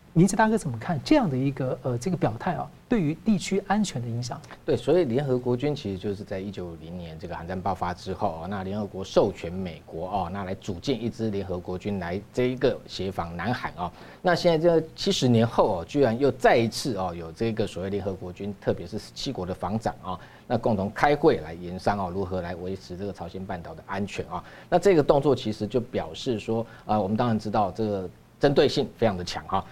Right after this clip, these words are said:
Speaker 2: 因为，呃，一九五零年韩战爆发，那当然是北韩入侵南韩之外，当然这个中国，中共也在背后撑腰，所以针对的对象当然非常明确哦。那除了剑指北韩之外，当然也有警告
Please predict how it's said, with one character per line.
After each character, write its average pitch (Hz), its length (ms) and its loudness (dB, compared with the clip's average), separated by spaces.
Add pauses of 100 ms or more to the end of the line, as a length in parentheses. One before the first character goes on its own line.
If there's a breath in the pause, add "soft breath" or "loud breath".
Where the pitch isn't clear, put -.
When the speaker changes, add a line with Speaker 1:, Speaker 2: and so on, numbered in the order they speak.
(160 loud breath)
Speaker 2:
因 127 100 4
为， 120 240 4 (160)
呃， 101 240 -2
一 123 100 -2
九 113 140 4
五 104 60 4
零 92 120 -2
年 90 140 -6
韩 92 100 -8
战 107 300 0
爆 98 160 2
发， 95 140 -6
那 104 100 -4
当 110 180 -2
然 98 140 -4
是 - 80 -8
北 85 160 -10
韩 85 180 -10
入 117 140 0
侵 110 240 -2
南 98 160 -4
韩 85 160 -8
之 110 160 -6
外， 107 220 0
当 104 200 -4
然 95 140 -6
这 - 140 -8
个 98 160 -4
中 117 240 -2
国， 85 260 -10 (180 loud breath)
中 135 140 -2
共 151 180 4
也 87 120 -6
在 - 100 2
背 127 240 6
后 104 240 2
撑 101 240 -2
腰， 98 180 0 (220 loud breath)
所 - 160 4
以 175 80 6
针 180 220 4
对 165 160 8
的 117 80 0
对 143 200 6
象 110 200 2
当 104 100 -4
然 101 100 -6
非 104 120 0
常 98 80 -2
明 87 200 -6
确 117 280 2
哦。 85 180 -6
那 104 100 -2
除 101 240 -6
了 110 120 0
剑 113 240 -2
指 92 200 -12
北 80 120 -10
韩 82 200 -14
之 95 120 -12
外， 90 120 -6
当 107 160 -2
然 90 140 -6
也 95 60 -4
有 101 80 0
警 - 200 -12
告 98 220 -2